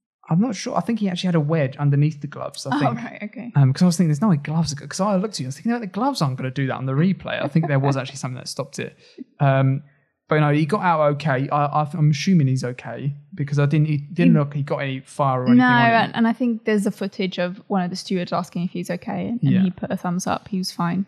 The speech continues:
Speaker 1: Um, but there was a brief where I was like, "Oh, hang on, like that, that's gone up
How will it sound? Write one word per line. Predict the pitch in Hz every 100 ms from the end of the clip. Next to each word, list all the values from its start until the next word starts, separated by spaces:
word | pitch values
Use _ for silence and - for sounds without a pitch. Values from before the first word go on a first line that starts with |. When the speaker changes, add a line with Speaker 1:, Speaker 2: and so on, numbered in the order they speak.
| 143
Speaker 1:
Um, | 123 117
but | 143
there | 147
was | 170
a | 147
brief | - 170 170 135 - -
where | 135
I |
was | 123
like, | 131 127 _ _
"Oh, | 143
hang | 127 170
on, | 120
like | 117 131
that, | 147
that's | 151 160
gone | 160
up | 143